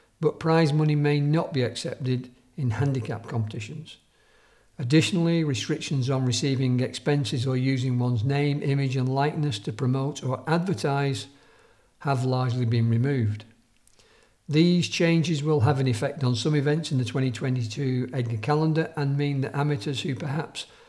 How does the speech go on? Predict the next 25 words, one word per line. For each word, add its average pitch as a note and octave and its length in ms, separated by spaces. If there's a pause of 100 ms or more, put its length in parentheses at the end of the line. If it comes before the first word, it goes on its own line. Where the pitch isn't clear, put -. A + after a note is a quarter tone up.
(100)
had B2+ 180
once D3 460
thought C#3+ 260
of A2 100
turning C3 320
professional B2+ 600
to - 140
be B2+ 80
able B2 160
to A#2+ 100
take A#2+ 280
advantage B2 600
of A#2 180
external A#2+ 540
financial A#2+ 580
resources C3 640 (720)
will C3 140
no B2+ 180
longer A#2+ 320
need A#2 220
to C3 80
do C#3+ 160
so. G#2 400 (500)
Of G#2+ 140
course, D#3+ 480